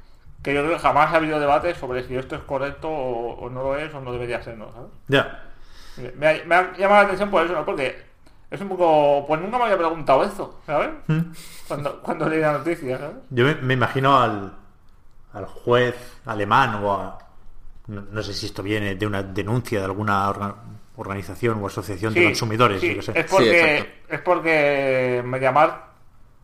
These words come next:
Speaker 1: ofrecía un móvil, un modelo nuevo de móvil,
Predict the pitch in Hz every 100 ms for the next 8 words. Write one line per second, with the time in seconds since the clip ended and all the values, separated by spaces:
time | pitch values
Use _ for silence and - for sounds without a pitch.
0 | - - - 135 143 127 156 151 151 156
1 | 175 202 - - 143 139 135 127 123 -
2 | - 127 120 131 131 135 131 127 143 180
3 | 208